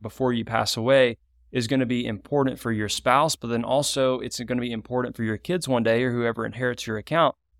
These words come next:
because they will have to begin taking those distributions from your tax deferred accounts like a four oh one K or an I R A over a ten-year period. And so if you got two million bucks sitting there and you've got one child, they're gonna have to take two million dollars out of that I R A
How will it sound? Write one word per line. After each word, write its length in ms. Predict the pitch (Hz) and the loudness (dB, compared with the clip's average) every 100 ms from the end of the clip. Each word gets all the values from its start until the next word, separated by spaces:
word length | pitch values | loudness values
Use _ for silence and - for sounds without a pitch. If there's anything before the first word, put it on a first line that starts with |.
| _ | _
because 500 | 135 135 127 120 - - | -4 2 2 2 -2 -8
they 240 | 117 139 | 2 2
will 120 | 180 139 | 4 2
have 200 | 123 120 | 0 -2
to 60 | |
begin 240 | 113 117 113 | -4 -4 -4
taking 300 | 120 120 117 | -4 -4 -2
those 180 | 113 | -4
distributions 580 | 120 113 107 110 - 110 | -6 -6 -6 -6 -6 -8
from 220 | - 113 | -6 -4
your 120 | 107 107 | -4 -4
tax 320 | 113 110 - | -4 -4 -4
deferred 200 | - 110 | -6 -6
accounts 340 | - 104 113 | -2 -4 -2
like 140 | 110 107 | -6 -6
a 60 | |
four 200 | 110 113 | -4 0
oh 40 | 110 | 0
one 160 | 107 | -2
K 180 | 107 107 | -2 -2
or 100 | 107 | -2
an 80 | 107 | -2
I 180 | 104 107 | 0 0
R 180 | 107 | 2
A 160 | 110 110 - - | 0 -2 -6 0
over 280 | 151 131 139 | 2 4 2
a 100 | 123 | 2
ten-year 600 | - - 147 147 120 113 | -2 -2 0 2 2 0
period. 680 | - 180 180 117 110 120 - _ _ - | -4 0 2 4 2 2 -4 _ _ -4
And 120 | 120 | -2
so 320 | - 135 127 | 2 4 4
if 200 | 120 120 | 2 -4
you 60 | 131 | -2
got 200 | 147 - | -2 0
two 140 | - | -2
million 280 | 156 143 131 | 0 2 4
bucks 240 | 143 151 - | 2 2 -2
sitting 180 | 131 | 0
there 200 | 127 127 | 2 4
and 100 | 131 | 4
you've 100 | 117 | 2
got 200 | 113 117 | 2 2
one 220 | 120 120 110 | 0 0 0
child, 500 | 127 147 160 123 - _ - | 0 2 2 0 -2 _ -6
they're 100 | 147 | -4
gonna 80 | |
have 60 | 160 | -4
to 60 | - | -4
take 200 | 120 - | -6 -4
two 240 | - 185 | -2 0
million 240 | 175 165 | 2 2
dollars 380 | 135 123 120 113 | 4 6 6 4
out 120 | 120 | 0
of 60 | 135 | 0
that 140 | 127 | 2
I 140 | 120 120 | 2 2
R 180 | 120 113 | 2 2
A 220 | 113 | 0